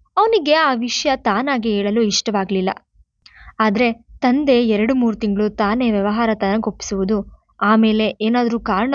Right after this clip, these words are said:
ಒಡ್ಡಿ ತಾನೋಗಿ ಬೆತ್ಲನ್ನು ಅಲ್ಲೇ ಮದ್ವೆಯಾಗಿ ಕರೆತಂದು ಬಿಡ್ಬೇಕು. ಆಗ ಎಲ್ಲ ಸಮಸ್ಯೆಗಳು ತಾವೇ ಪರಿಹಾರವಾಗುತ್ತದೆ ಎಂದು ಯೋಚಿಸಿದ.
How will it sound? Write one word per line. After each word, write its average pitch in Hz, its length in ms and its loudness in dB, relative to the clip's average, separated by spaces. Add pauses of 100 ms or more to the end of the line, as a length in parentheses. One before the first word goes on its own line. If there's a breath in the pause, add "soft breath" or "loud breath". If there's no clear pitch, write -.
ಒಡ್ಡಿ 214 380 -4 (500)
ತಾನೋಗಿ 240 680 0 (200)
ಬೆತ್ಲನ್ನು 220 880 -2 (100)
ಅಲ್ಲೇ 262 280 0
ಮದ್ವೆಯಾಗಿ 208 680 0
ಕರೆತಂದು 202 500 -2
ಬಿಡ್ಬೇಕು. 185 560 -4 (380)
ಆಗ 202 240 0
ಎಲ್ಲ 202 300 2
ಸಮಸ್ಯೆಗಳು 208 720 -2
ತಾವೇ 214 460 -2
ಪರಿಹಾರವಾಗುತ್ತದೆ 202 880 -2
ಎಂದು 190 180 -4
ಯೋಚಿಸಿದ. 190 440 -6